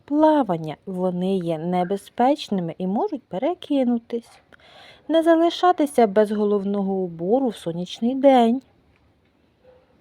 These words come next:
Це може призвести до сонячного опіку або теплового удару. Заборонено пірнати в малознайомих місцях, адже ми не знаємо, яка там глибина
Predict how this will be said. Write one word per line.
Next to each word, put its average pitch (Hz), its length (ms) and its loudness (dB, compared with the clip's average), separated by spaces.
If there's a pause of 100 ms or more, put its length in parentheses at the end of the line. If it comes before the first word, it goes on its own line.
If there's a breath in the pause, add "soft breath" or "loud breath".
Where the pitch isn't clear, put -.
(140)
Це 370 260 6
може 185 300 4
призвести 180 720 -2
до 175 160 -2
сонячного 170 800 -6
опіку 330 600 0
або 165 260 -2
теплового 165 760 -4
удару. 165 580 -8 (2000 soft breath)
Заборонено 269 800 4
пірнати 190 760 0
в 180 180 -4
малознайомих 170 1040 -2
місцях, 202 720 -4 (300 loud breath)
адже 180 300 -2
ми 190 180 0
не 190 160 -2
знаємо, 226 600 0
яка 170 280 -4
там 165 280 -8
глибина 170 600 -4